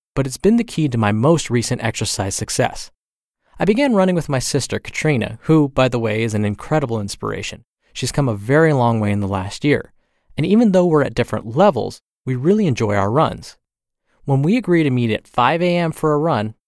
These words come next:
I have to be there, or I disappoint her.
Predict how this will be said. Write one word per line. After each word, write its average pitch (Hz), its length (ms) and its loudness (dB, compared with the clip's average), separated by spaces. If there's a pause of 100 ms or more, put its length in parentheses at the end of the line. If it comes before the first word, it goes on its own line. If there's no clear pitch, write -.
I 117 80 -2
have - 340 -4
to 139 80 -4
be 156 180 0
there, 107 320 -4 (240)
or 147 400 4
I 127 100 -2
disappoint - 560 -6
her. - 340 0